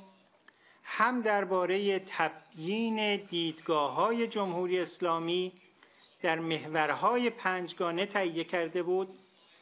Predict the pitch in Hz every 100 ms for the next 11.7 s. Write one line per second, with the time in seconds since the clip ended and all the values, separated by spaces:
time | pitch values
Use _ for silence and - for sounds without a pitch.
0 | _ _ _ _ - 170 175 165 170 165
1 | 175 180 170 160 - 180 175 - 165 175
2 | 160 156 214 254 202 170 - 156 143 147
3 | 147 185 202 202 - - - - - 170
4 | 180 170 165 170 254 247 208 196 160 165
5 | 156 - 143 127 - 160 165 170 - -
6 | _ - 156 - - 151 - - - _
7 | - - - - - _ _ _ _ -
8 | - 147 - _ _ _ _ _ - -
9 | - _ - - - - - - _ -
10 | - - - - 208 202 196 175 190 190
11 | 175 170 - 160 151 185 226